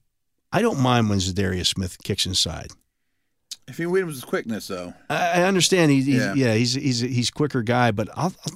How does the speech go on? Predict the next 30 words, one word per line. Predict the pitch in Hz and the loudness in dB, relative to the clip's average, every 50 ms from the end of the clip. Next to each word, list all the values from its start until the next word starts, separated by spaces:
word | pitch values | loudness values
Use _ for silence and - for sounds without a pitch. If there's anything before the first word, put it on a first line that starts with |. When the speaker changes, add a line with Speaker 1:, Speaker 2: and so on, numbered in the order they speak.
| - - | -10 -6
Speaker 1:
if | - 131 117 - | -6 -4 0 2
once | 151 202 208 220 | 2 4 4 4
I | 196 | 2
get | 185 202 165 | 2 0 2
my | 139 131 | 2 4
hands | 135 156 196 208 180 127 117 | 4 4 4 4 4 4 4
on | 104 101 101 | 2 2 2
him, | 107 113 110 92 | 2 0 0 -2
Speaker 2:
It | - | -6
should | - 117 95 | -8 -6 -6
be | 98 95 | -4 -4
all | 90 87 | -4 -6
right. | 85 80 76 67 - - | -6 -8 -10 -12 -8 -2
Speaker 1:
like, | 123 127 127 113 143 | 0 0 0 0 -2
uh, | 143 147 127 117 - - - - 135 139 - | -4 -2 -4 -4 -4 -6 -10 -12 -8 -4 -2
tell | 180 190 196 | 0 0 2
me | 196 | 0
the | 180 165 | 0 0
difference, | 143 165 175 170 175 147 - - | 0 0 0 0 -2 -4 -6 -6
you | - 165 160 143 | -4 0 0 2
know, | 127 117 | 2 0
be-, | 110 117 123 - - - | -2 -4 -10 -12 -8 -4
between | 135 127 - - 143 131 123 | -4 -2 2 2 4 4 4
that | 127 135 151 160 147 | 4 2 0 0 2
and | 139 123 | 0 2
dealing | 113 135 139 139 135 131 127 | 2 4 4 4 4 4 6
with, | 127 127 120 - - - - _ - - - - - - _ - - | 4 4 2 0 -4 -14 -18 _ -20 -20 -20 -20 -20 -18 _ -2 0
uh, | 113 113 110 110 110 104 107 - - 127 120 - _ - 104 - | 2 2 4 2 2 0 -2 -4 -6 -8 -10 -10 _ -16 -6 -2
Aaron | 139 147 143 123 | 0 2 2 2
Donald. | 110 131 131 139 123 92 80 87 - | 2 2 2 2 0 0 -4 -10 -14